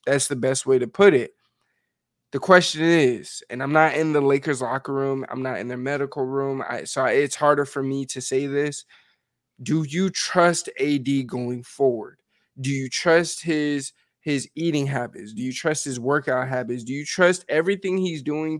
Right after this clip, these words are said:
to solidify his body to stay healthy going forward?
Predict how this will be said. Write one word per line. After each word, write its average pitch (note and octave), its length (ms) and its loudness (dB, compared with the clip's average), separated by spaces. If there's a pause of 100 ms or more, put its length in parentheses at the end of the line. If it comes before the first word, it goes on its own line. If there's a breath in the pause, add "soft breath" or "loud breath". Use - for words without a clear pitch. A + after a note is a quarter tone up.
(120)
to D3 140 -6
solidify C#3 720 0
his C3 180 2
body C3+ 380 0
to - 140 -8
stay B2+ 280 0
healthy C3+ 400 -2
going B2 320 -4
forward? C3 480 0